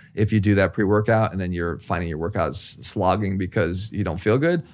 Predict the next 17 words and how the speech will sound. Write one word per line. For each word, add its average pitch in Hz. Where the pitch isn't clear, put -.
then 107
certainly 95
you 92
put 101
that 92
after 92
your 90
meal. 92
But 117
this 127
whole 135
concept 120
of 107
the 101
urgency 107
of 90
time 98